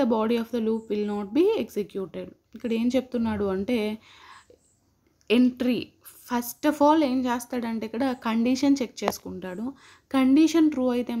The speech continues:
మాత్రమే ఏమవుతుందంటే, లూపింగ్ అనేది ఎగ్జిక్యూట్ అవుతుందన్నమాట. ఇక్కడ అదే చెప్తున్నాడు, before the start of the loop execution, first check for the condition, then only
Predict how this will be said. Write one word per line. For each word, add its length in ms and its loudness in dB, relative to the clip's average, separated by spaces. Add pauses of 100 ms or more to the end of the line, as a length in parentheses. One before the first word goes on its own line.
మాత్రమే 420 -6
ఏమవుతుందంటే, 540 -4 (100)
లూపింగ్ 400 0
అనేది 340 0
ఎగ్జిక్యూట్ 500 -6
అవుతుందన్నమాట. 460 -10 (400)
ఇక్కడ 220 2
అదే 200 2
చెప్తున్నాడు, 440 -4 (340)
before 280 0
the 140 4
start 260 -2
of 120 -20
the 120 -2
loop 260 0
execution, 720 -2 (420)
first 280 -4
check 220 2
for 100 0
the 160 2 (120)
condition, 500 -2 (340)
then 180 -4
only 280 4